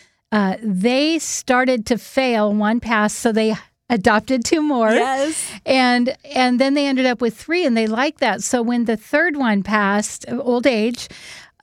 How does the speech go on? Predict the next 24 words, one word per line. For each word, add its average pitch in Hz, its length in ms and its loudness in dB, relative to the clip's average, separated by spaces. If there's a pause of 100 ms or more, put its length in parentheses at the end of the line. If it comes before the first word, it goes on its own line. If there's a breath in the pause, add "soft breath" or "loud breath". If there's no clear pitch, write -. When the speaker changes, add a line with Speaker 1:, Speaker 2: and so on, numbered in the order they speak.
(100)
Speaker 1:
they 269 480 2 (200)
just, 269 480 0 (320)
oh, 254 180 0
two - 180 -2
weeks 262 260 -2
ago 240 180 2
rescued 220 560 0
three, 285 320 0
and 240 160 2
they 240 120 0
actually 240 360 -2
came 233 220 -2
from 220 260 -2
Korea. 262 640 -2
That 262 180 2
was 269 180 0
through 277 200 2
a 247 60 0
rescue 214 580 0
here 220 320 -2
in 202 120 0
Seattle. 214 560 -2 (120)
Speaker 2:
Yeah. 330 480 -2
Speaker 1:
And 254 320 0